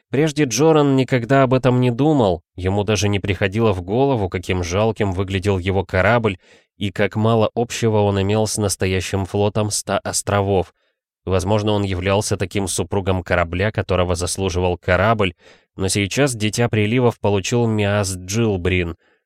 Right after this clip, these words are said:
удачливую Миас, ведьму из пролива Килхьюм, яростную, талантливую, знаменитую, удачливую Миас. Что она сделала, чтобы это заслужить?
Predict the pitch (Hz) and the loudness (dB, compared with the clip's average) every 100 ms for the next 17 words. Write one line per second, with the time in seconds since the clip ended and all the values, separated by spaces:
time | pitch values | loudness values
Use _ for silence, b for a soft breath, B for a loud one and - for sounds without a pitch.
0 | _ _ 113 98 123 123 120 117 120 113 | _ _ -6 -2 0 0 -2 0 2 2
1 | 113 120 107 80 - - _ 87 92 104 | 2 2 0 -2 -6 -10 _ -8 -4 -2
2 | 98 113 - 104 - - 95 92 92 90 | -2 -2 -2 -4 -6 0 2 2 0 -4
3 | - 113 90 - 92 92 87 - _ _ | -4 -4 -4 -4 -2 -2 -4 -10 _ _
4 | _ _ 87 82 98 110 117 - 107 95 | _ _ -12 -4 0 2 0 0 0 0
5 | 82 - 80 80 101 110 101 92 90 87 | 0 0 2 2 0 -2 -2 0 0 -2
6 | 78 _ 87 87 104 104 127 127 131 127 | -4 _ -8 -2 0 0 0 0 0 0
7 | - 110 90 101 - 98 90 95 92 95 | -2 -4 -2 -4 -2 -2 0 0 0 0
8 | 90 71 - - - _ _ _ _ _ | -2 -4 -8 -14 -16 _ _ _ _ _
9 | _ b b - - 160 156 156 131 104 | _ b b -16 -4 2 4 4 2 0
10 | 95 135 147 147 - - 120 127 117 117 | 2 4 6 6 4 -2 -2 0 -2 -2
11 | 113 104 - 113 98 101 87 | -2 -2 0 0 0 -2 -2